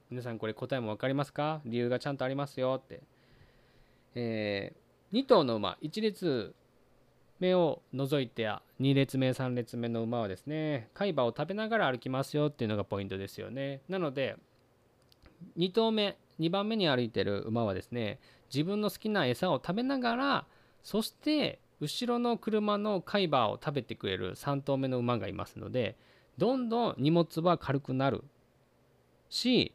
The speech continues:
自分の食べれる分だけ食べれるというので、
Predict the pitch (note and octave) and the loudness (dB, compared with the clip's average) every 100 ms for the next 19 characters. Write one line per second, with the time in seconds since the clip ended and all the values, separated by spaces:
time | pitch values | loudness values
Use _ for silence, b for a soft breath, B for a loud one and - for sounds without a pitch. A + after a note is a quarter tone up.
0 | A2+ A#2+ D3+ F3 G3+ A3 - A#2 A#2+ C3 | -4 -2 0 0 0 -4 -4 -2 0 0
1 | B2+ D3 E3 F#3+ A#3+ - G2+ G2 F#2 F#2 | -2 -4 -4 -4 -4 -4 -4 -4 -4 -10
2 | - - _ - C#3+ C3+ G3 - | -16 -20 _ -2 0 2 0 -2